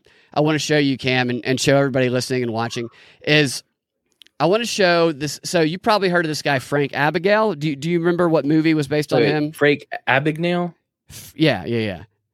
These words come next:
Speaker 1: With the, uh,
Speaker 2: Um,
Speaker 1: Leo
Speaker 2: yeah,
Speaker 1: and
Speaker 2: Catch Me If You
Speaker 1: the
Speaker 2: Can.
Speaker 1: Catch Me If You Can, right. So there's a movie
Speaker 2: Check
Speaker 1: based on
Speaker 2: Forger.
Speaker 1: him.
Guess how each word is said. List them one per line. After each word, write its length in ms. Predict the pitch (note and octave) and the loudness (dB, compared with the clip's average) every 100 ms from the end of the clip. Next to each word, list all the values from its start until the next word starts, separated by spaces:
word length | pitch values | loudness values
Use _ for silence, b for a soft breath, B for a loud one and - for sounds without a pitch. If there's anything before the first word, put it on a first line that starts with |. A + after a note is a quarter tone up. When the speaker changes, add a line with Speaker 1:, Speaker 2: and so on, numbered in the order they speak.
| _ - | _ -4
Speaker 1:
With 160 | D3+ | 0
the, 60 | C#3+ | 2
uh, 180 | B2+ C#3 | 2 2
Speaker 2:
Um, 80 | |
Speaker 1:
Leo 200 | D3+ F3 | 2 2
Speaker 2:
yeah, 60 | E3+ | 2
Speaker 1:
and 80 | D3+ | 0
Speaker 2:
Catch 200 | C#3 - | -4 -4
Me 80 | D3 | -6
If 100 | C3+ | -4
You 60 | |
Speaker 1:
the 60 | C#3+ | -6
Speaker 2:
Can. 260 | A#2+ E2 D#2+ _ _ | -6 -6 -12 _ _
Speaker 1:
Catch 260 | - D3+ - | -4 -4 0
Me 80 | F3+ | 0
If 80 | F3 | 0
You 80 | |
Can, 320 | E3 E3 A2+ A#2+ | -4 -2 -2 -2
right. 240 | C#3 - b b | -4 -4 b b
So 180 | - F3 | 0 2
there's 180 | F3 D#3 | 2 0
a 40 | |
movie 220 | E3 G3 | 2 2
Speaker 2:
Check 100 | G3+ | 2
Speaker 1:
based 200 | E3 D#3 | 2 0
on 160 | D3 C#3 | 0 0
Speaker 2:
Forger. 40 | |
Speaker 1:
him. 380 | C3 B2 C3+ D3+ | -2 -2 -6 -14